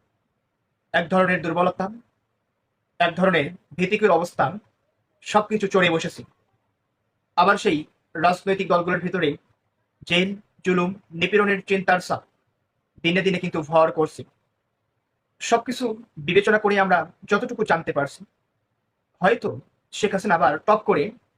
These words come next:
বাংলাদেশের রাজনীতির প্রেক্ষাপটে ঢুকে পড়ছে। এখন কেন আমরা এমন মনে করছি? বেশি কিছু আপনাকে জানতে হবে না,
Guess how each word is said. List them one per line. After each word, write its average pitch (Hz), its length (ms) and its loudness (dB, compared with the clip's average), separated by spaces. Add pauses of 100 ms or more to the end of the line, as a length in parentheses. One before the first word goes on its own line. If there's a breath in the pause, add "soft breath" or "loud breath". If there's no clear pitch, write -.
(320)
বাংলাদেশের 175 540 0
রাজনীতির 160 360 0
প্রেক্ষাপটে 160 460 -2 (640)
ঢুকে 175 200 0
পড়ছে। - 340 -2 (1600)
এখন 247 220 0
কেন 240 180 2
আমরা 220 180 0
এমন 196 160 2
মনে 175 160 0
করছি? 147 300 -4 (1200)
বেশি 180 240 -2
কিছু 226 200 0
আপনাকে 196 340 0
জানতে 175 220 2
হবে 180 200 -2
না, 202 100 -10